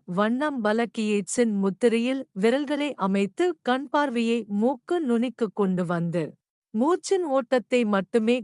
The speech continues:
கவனித்து அமர வேண்டும். இது தியானத்திற்கு ஆரம்ப நிலை.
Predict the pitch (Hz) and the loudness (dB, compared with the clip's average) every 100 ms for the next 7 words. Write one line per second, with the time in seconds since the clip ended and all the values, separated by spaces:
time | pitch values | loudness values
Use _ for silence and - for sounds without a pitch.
0 | 190 208 220 254 285 - 302 311 214 220 | 0 2 2 0 -4 -6 -6 -2 0 2
1 | 220 190 180 175 170 180 151 156 - _ | 2 0 0 0 0 -2 -4 -12 -20 _
2 | _ _ _ _ _ _ _ _ - 247 | _ _ _ _ _ _ _ _ -2 0
3 | 208 233 240 208 233 262 320 339 - 269 | 2 0 -2 -2 2 2 0 -2 -4 -4
4 | 240 320 320 - 214 226 233 247 226 247 | -4 -4 -4 0 4 4 4 0 0 0
5 | 190 175 151 - | 0 -2 -4 -8